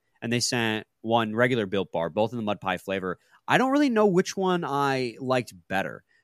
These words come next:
So, like, the marshmallow of the pu-, puff is just like, it's a marshmallow. It tastes really good.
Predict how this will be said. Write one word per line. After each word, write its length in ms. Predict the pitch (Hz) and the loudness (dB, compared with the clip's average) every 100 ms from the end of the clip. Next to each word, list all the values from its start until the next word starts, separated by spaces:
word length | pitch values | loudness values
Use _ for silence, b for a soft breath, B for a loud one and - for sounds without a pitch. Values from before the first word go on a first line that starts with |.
| - | -6
So, 200 | - 160 | 0 2
like, 140 | 156 | 2
the 60 | 165 | 2
marshmallow 520 | 165 208 247 247 214 | 2 2 2 0 2
of 60 | 160 | 2
the 80 | |
pu-, 200 | 123 139 - | -2 -6 -2
puff 220 | 151 156 | -2 -2
is 80 | 123 | -4
just 140 | 110 | -6
like, 120 | 113 - | -10 -10
it's 240 | 156 180 170 | -8 -4 -2
a 40 | |
marshmallow. 420 | 196 196 - 78 | 0 0 -2 -8
It 80 | 80 | -6
tastes 240 | 120 120 120 | -4 -4 -2
really 180 | 107 | -2
good. 260 | 101 127 107 | 2 2 2